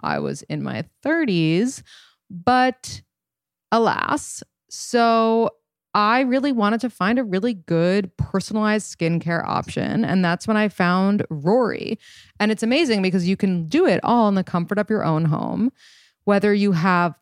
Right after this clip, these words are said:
just, like, dullness or redness, breakouts, any sort of issue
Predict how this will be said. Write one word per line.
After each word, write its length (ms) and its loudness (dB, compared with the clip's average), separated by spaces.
just, 200 -6
like, 260 -6
dullness 500 0
or 120 0
redness, 760 0
breakouts, 1120 0
any 260 0
sort 240 -2
of 100 -2
issue 680 0